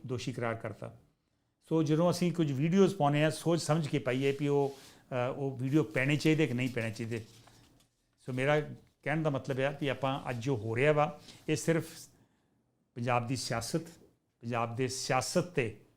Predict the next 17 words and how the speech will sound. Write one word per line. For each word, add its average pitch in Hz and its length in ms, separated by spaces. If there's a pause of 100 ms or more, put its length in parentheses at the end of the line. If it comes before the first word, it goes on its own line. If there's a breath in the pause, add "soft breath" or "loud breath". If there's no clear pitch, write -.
(480)
ਇੱਕ - 140
ਟਿੱਪਣੀ 127 300
ਨਹੀਂ, 117 260 (1160)
ਇਹ 151 200
ਅਫਸਰਸ਼ਾਹੀ 160 500
'ਤੇ 160 140
ਟਿੱਪਣੀ 120 380
ਨਹੀਂ, 113 200 (1300)
ਇਹ 143 80
ਸਾਡੀਆਂ 117 460 (120)
ਕੇਂਦਰੀ 135 340
ਏਜੰਸੀਆਂ 120 460
'ਤੇ 156 200 (800)
ਤੇ 143 60
ਸਾਡੇ 135 460 (100)
ਆਪਣੇ 143 380 (1000)
ਜਿਹੜਾ 110 340